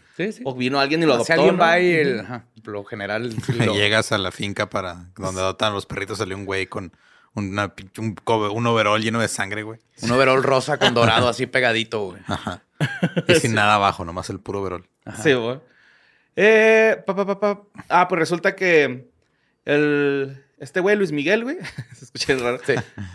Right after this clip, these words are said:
Speaker 2: Se cree que ganó más de un millón de euros desde el dos mil seis y podría haber matado cerca de quinientos perros y gatos.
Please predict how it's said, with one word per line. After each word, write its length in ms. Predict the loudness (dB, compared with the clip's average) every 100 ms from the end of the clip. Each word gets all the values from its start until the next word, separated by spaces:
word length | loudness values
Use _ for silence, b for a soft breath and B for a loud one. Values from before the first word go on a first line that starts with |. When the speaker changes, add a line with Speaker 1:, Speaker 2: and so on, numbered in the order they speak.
| -16 -2
Speaker 2:
Se 140 | -2
cree 140 | 0 2
que 100 | 2
ganó 220 | 2 2
más 200 | 2 4
de 60 |
un 100 | 4
millón 300 | 4 2 2
de 60 | 4
euros 460 | 6 6 6 2 -10 -4
desde 200 | -2 0
el 60 |
dos 160 | -2 -2
mil 220 | -2 -4
seis 420 | 2 2 2 -8 -6
y 100 | -6
podría 280 | 0 2 4
haber 160 | 2
matado 440 | 2 -2 0 0 0
cerca 320 | -2 -4 -6
de 80 | -8
quinientos 600 | -8 -8 -8 -8 -10 -12
perros 360 | -8 -6 -6 -8
y 40 |
gatos. 360 | -8 -8 -16 -20